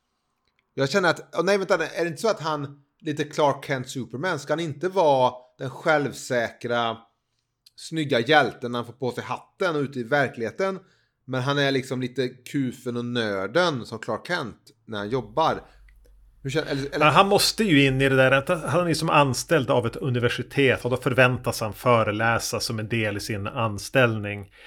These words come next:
Speaker 2: Och han är förmodligen otroligt obekväm just i den
Speaker 1: Alltså,
Speaker 2: rollen.
Speaker 1: du men-, du menar med att han är en snygg lärare som egentligen inte kanske borde vara där. Han brinner inte för, eh,
Speaker 2: Han är,
Speaker 1: lärarna.
Speaker 2: han är säkert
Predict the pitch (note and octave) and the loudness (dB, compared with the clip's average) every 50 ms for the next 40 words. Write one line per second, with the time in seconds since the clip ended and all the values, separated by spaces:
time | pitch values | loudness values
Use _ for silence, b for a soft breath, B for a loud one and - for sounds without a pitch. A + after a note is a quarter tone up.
0 | B B B B B C#3 D3 D#3+ D3+ D#3 C#3+ C#3+ D3+ D#3 D#3 D3+ C#3 C3+ - C3+ | B B B B B 4 4 4 4 2 0 0 0 2 2 2 2 0 -2 -4
1 | - - C3 C#3+ F3+ G3 E3+ C3+ A#2 A#2 - - C#3+ B2+ A#2+ G#2+ G2+ A#2+ A#2 - | -2 0 2 2 2 4 4 2 2 2 0 0 -2 0 0 2 0 0 2 4
2 | C3+ C3 B2 A#2 A2 G#2+ G#2 A2+ - _ _ _ - A#2+ B2+ A#2+ - - B2+ A2 | 6 6 6 6 4 2 -2 -6 -10 _ _ _ -2 0 0 0 0 -2 0 4
3 | B2+ C3+ B2+ A#2+ A#2 B2+ C3 C3+ D#3 D#3 D#3 - F#3 F#3 E3+ D3 C3+ B2+ D3 D#3+ | 4 4 4 4 4 4 4 6 6 6 6 6 6 6 6 4 2 0 2 4
4 | F3 D#3+ D3+ D3 C#3+ C3 A#2+ B2+ C3 C3 B2+ B2 - - B2 A#2+ - - - B2 | 4 4 4 4 2 2 2 2 0 0 -2 -2 -6 -8 -10 -10 -10 -12 -10 -8
5 | B2+ B2+ B2+ A2+ G#2+ A#2 B2+ B2+ A#2+ A2 G#2+ G2 - - A2+ A2+ A2+ A#2+ A#2 G#2+ | -6 -4 -4 -4 -2 0 2 2 2 2 0 -2 -4 -8 -8 -4 -2 0 0 0
6 | G2+ F#2 - G#2 G#2+ A2 G2+ - G2 G2+ F#2+ F2+ F#2+ F#2+ F#2+ F#2+ G2+ F#2 G2 C3 | -2 -6 -10 -10 -10 -10 -10 -12 -12 -12 -12 -12 -12 -12 -10 -8 -8 -2 2 4
7 | C#3+ C#3+ C3 A#2+ F#2+ E2 F#2 F2+ G#2 A#2 A2+ B2+ B2+ A2+ G2 F#2 G2+ B2 D3 C#3+ | 6 6 6 4 2 0 -6 -6 -8 -6 -4 -2 -2 -2 -4 -4 -4 -4 -4 -4
8 | C#3+ C#3 G#2 - - F#2 F2+ F2 E2+ F2 E2+ E2 D#2 D2+ - - F2+ G#2 D3+ F3 | -4 -8 -10 -10 -6 -6 -6 -4 -6 -6 -8 -8 -10 -12 -16 -8 -4 -2 -2 -2
9 | - - - E3 F#3 - - - F#3 - D3+ | -2 -2 -2 -2 -2 -2 -2 -2 -4 -4 -4